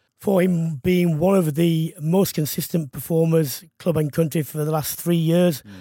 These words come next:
Speaker 1: I'm not surprised he's back in.
Speaker 2: Mm.
Speaker 1: I think he should be back in.
Speaker 2: Mm.
Speaker 1: Itoje will almost certainly come straight back in if he's properly fit. What about Joseph? What about players like Dan Robson?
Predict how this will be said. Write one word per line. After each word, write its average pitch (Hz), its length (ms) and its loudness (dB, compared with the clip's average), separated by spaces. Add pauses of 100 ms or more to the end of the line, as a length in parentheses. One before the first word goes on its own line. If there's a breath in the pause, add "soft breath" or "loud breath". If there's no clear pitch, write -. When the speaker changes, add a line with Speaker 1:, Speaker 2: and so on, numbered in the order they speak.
(160 loud breath)
Speaker 1:
I'm 185 160 2
not 185 120 2
surprised 156 420 -2
he's 147 120 -4
back 143 300 -6
in. 170 160 0
Speaker 2:
Mm. 98 260 -12 (140)
Speaker 1:
I - 40 -20
think 135 200 -6
he 120 40 -10
should 175 240 0
be 160 100 0
back 156 260 -2
in. 170 180 0
Speaker 2:
Mm. - 800 -20
Speaker 1:
Itoje 151 520 0 (440)
will 139 240 -12 (300)
almost 151 340 -2
certainly 170 320 0
come 147 380 -2
straight 180 340 -2
back 139 200 -8
in 156 140 -2
if 127 140 -8
he's 131 120 -8
properly 139 360 -10
fit. 175 260 -6 (540 soft breath)
What 196 160 2
about 196 240 0
Joseph? 170 640 0 (300)
What 160 200 0
about 170 300 0
players 160 420 -2
like 160 640 -6 (140)
Dan 147 180 0
Robson? 120 400 -8